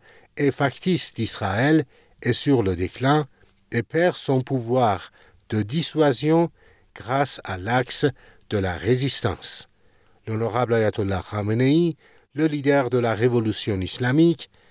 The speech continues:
a récemment affirmé que le déclin du régime israélien avait commencé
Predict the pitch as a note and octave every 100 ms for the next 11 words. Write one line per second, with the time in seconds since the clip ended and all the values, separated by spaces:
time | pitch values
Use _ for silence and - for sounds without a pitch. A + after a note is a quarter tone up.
0 | _ _ - A2 A2 C3+ - B2 A2+ G2+
1 | - G2 - A2 F#2+ C#3+ D3+ C#3 _ _
2 | _ _ - F3 E3+ C#3 C#3 C3 D3 C#3+
3 | B2 A#2+ A2+ G#2+ A2+ G2 - G2+ F2+ F2
4 | F#2 C3 C#3+ C3 - - _ _ G#2+ A2
5 | G#2+ F#2+ A2 F#2+ D#2 - C#3+ C#3+